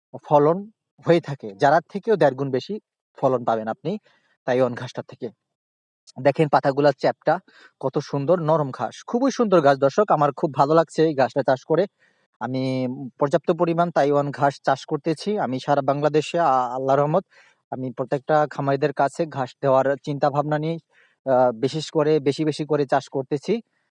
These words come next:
আহ, তাইওয়ান ঘাসটা। আপনিও যারা, আহ, খামারি আছেন, আপনারাও তাইওয়ান ঘাসটা চাষ করবেন, এটা জারার থেকে দেড় গুণ ফলন বেশি। দর্শক, আমি আবারও বলছি, সর্ব সাইড থেকে ঘাসটা সেরা। দেখেন কত সুন্দর,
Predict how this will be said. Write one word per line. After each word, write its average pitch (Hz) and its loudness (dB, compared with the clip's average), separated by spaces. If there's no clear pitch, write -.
আহ, 135 -6
তাইওয়ান 139 2
ঘাসটা। 135 2
আপনিও 147 0
যারা, 135 4
আহ, 135 -4
খামারি 143 0
আছেন, 170 0
আপনারাও 135 0
তাইওয়ান 127 -2
ঘাসটা 135 -6
চাষ 131 -4
করবেন, 156 -2
এটা 127 -4
জারার 131 0
থেকে 165 -6
দেড় 131 -2
গুণ 139 -8
ফলন 131 -2
বেশি। 135 -4
দর্শক, 156 -2
আমি 127 -6
আবারও 131 0
বলছি, 151 -6
সর্ব 139 -2
সাইড 147 -2
থেকে 156 -8
ঘাসটা 139 -6
সেরা। 139 -2
দেখেন 143 -2
কত 143 -4
সুন্দর, 135 -4